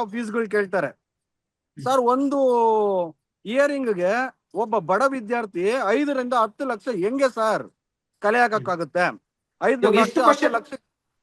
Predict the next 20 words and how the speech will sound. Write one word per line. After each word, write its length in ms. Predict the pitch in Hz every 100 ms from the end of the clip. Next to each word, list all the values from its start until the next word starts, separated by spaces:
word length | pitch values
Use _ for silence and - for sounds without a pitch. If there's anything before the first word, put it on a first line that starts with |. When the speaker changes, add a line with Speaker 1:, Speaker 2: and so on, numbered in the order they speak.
| _ _ -
Speaker 2:
ಇವಾಗ 160 | 220 220
ಎಷ್ಟು 180 | 226 233
ಕ್ವಶನ್ಸ್ 320 | 285 285 277
ಅದು 500 | 262 254 247 240 175
ದೋಷಪೂರಿತ 460 | 233 254 247 214
ಆಗಿತ್ತು, 280 | 226 208 202
ಎಷ್ಟು 160 | 196 -
ಕ್ವಶನ್ಸ್ 440 | 220 214 220 196
ಅಲ್ಲಿ 400 | 214 208 202 202
ಅದ್ರಲ್ಲಿ 320 | 196 175 175
ಎರರ್ 200 | 165 175
Speaker 1:
ಸರ್, 100 | 220
Speaker 2:
ಇತ್ತು? 160 | 202 175
Speaker 1:
ಎಪ್ಪತ್ತೊಂಬತ್ತು 1040 | - _ 262 262 - 247 247 240 233 240
ದೋಷಗಳು 480 | 208 240 247 226 240
ಕಂಡು 240 | 220 208
ಬಂದಿದೆ. 280 | 214 214 202
Speaker 2:
ಹ್ಮ್. 100 | 151 - _ _ _ _
Speaker 1:
ಕನ್ನಡದಲ್ಲಿ, 960 | 170 180 247 247 226 214 220 254 269 226
ಕರ್ನಾಟಕದಲ್ಲಿ 920 | 190 196 220 233 226 214 208 202 233